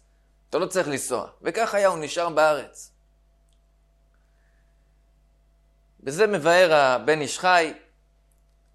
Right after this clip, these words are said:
שזה רמז לתגלחת המצורע, שאדם צריך לה-,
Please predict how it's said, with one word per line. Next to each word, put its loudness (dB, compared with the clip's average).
שזה 2
רמז 2
לתגלחת -2
המצורע, 0
שאדם -4
צריך -8
לה-, -2